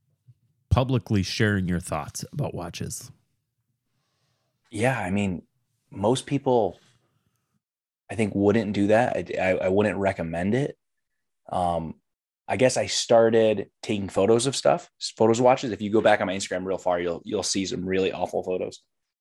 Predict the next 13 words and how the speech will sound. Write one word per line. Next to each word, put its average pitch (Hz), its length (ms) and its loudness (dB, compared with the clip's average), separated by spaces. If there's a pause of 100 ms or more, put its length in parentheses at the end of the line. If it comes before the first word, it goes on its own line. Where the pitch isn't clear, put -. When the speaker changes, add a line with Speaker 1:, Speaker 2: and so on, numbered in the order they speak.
(140)
Speaker 2:
And 107 180 -2
so 110 120 0
I 104 60 4
was 104 140 -4
doing 139 260 4
that. 113 320 2 (680)
And 120 80 -2
then 120 80 2
I 120 60 6
got 117 160 6
into 113 160 0
photography 107 640 0
separately. 143 680 0